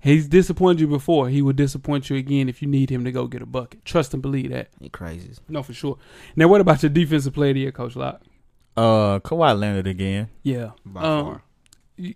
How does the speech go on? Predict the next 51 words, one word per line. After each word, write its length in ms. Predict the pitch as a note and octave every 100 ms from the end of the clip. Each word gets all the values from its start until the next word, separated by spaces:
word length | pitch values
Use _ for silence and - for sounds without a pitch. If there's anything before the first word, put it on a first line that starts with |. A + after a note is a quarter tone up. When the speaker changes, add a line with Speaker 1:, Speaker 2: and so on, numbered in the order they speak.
| -
Speaker 1:
it's 160 | G#3
kinda 360 | - A#3+ G#3+ D#3+
the 140 | C#3+ C#3+
thing 340 | D3+ D#3 D3
is 180 | C#3+ C#3+
he's 140 | D3+
the 80 | C#3+
best 280 | C3+ C#3+ -
player 160 | D3+ C3+
on 60 |
the 60 | B2+
best 280 | C#3 C3 C3
defense 400 | C3 B2+ B2 -
in 60 |
the 40 | G#2+
league. 180 | C3+ G#2
Speaker 3:
Right. 260 | F#2 A2 - - - -
Speaker 1:
But 340 | D3 C3 A#2+ - _ _ _ _
listen, 320 | G#3+ D3+ F#2
man, 240 | F#2 G2+ -
he 200 | - A#3
locks 340 | D4+ - - E3
up. 220 | D3+ _ _ _ -
Speaker 3:
The 100 | -
puppies. 600 | - C#3 - E2+ - -
Speaker 1:
Only 160 | D#3 G#3+
person 340 | G#3+ G#3 F#3
I 200 | F3 E3+ D#3 -
seen 260 | - E3+ D#3
get 140 | D#3
the 80 | D3
best 260 | C#3+ D3 C#3
of 60 |
Kawhi 280 | D3 C#3+ D3
Leonard 200 | D3 C#3
this 240 | C#3+ C3
year 140 | A#2+ A#2
Speaker 3:
It's 180 | G#2 G#2
Steph. 380 | - A#2+ F2 -
Speaker 1:
Steph. 460 | - - B2 G#2+ -
Speaker 3:
He, 240 | - D3 E3+ -
he 220 | F3+ F#3 A2+ -
three 180 | F#3+ G3
sixty'd 520 | - A3+ - - G#2+
him. 120 | F#2+
He 120 | F#3
made 220 | F#3 F#3
him 140 | D#3+ B2+
do 200 | C3 D#3
a 120 | A2+
full, 560 | - - F#3 G3+ G3+